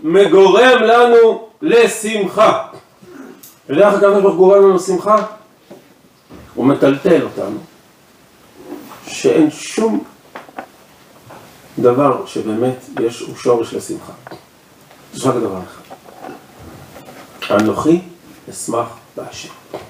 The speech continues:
זה שהשם ממלא את ליבי, "אשיר על השם בחיי,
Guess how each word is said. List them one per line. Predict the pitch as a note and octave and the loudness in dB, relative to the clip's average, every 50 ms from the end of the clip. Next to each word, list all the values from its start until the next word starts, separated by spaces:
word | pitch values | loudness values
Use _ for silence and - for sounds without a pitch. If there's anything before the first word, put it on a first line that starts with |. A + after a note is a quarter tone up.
| _ _ _ _ _ - - - - - - - - - - - - - - - - - - - - - - - - - - - - - - - - - - - - - - - - - - - - - - - - | _ _ _ _ _ -20 -20 -20 -20 -20 -20 -20 -20 -20 -20 -20 -20 -20 -20 -20 -20 -20 -20 -20 -20 -20 -20 -20 -20 -20 -20 -20 -20 -20 -20 -20 -20 -20 -20 -20 -20 -16 -14 -14 -14 -14 -18 -20 -20 -20 -20 -10 -2
זה | C3 C#3+ A3 C4+ B3 - | 2 2 4 4 4 2
שהשם | - - G#3 F#3 E3 E3 - - A3 A3 G#3+ G#3 | 2 0 2 2 2 0 0 0 0 2 2 4
ממלא | G3 F3+ E3+ E3 D#3+ E3 F#3+ G3+ | 4 4 6 4 4 6 4 4
את | F#3+ E3 - - D3+ | 4 2 0 0 0
ליבי, | D#3 D#3 D#3 A#3 C#4 B3 F3+ - - - - - - - _ _ _ _ _ _ _ _ _ _ _ _ _ _ _ _ _ _ _ _ _ _ _ _ _ _ _ _ - - _ - - - - - - - - - - - | 0 2 2 2 2 2 0 -2 -8 -14 -20 -20 -20 -20 _ _ _ _ _ _ _ _ _ _ _ _ _ _ _ _ _ _ _ _ _ _ _ _ _ _ _ _ -20 -20 _ -20 -20 -20 -20 -20 -20 -20 -20 -20 -8 -2
"אשיר | - B2 - - G3 G#3 G3+ G3+ F#3+ | -2 -2 0 2 4 6 6 6 6
על | - | 6
השם | G3+ - - G3+ G3 F#3 | 4 2 4 4 4 4
בחיי, | E3+ D#3 - D3 C3+ C#3+ D#3+ F3+ G#3 A#3 B3 C4 | 4 2 0 0 0 2 4 4 4 6 4 4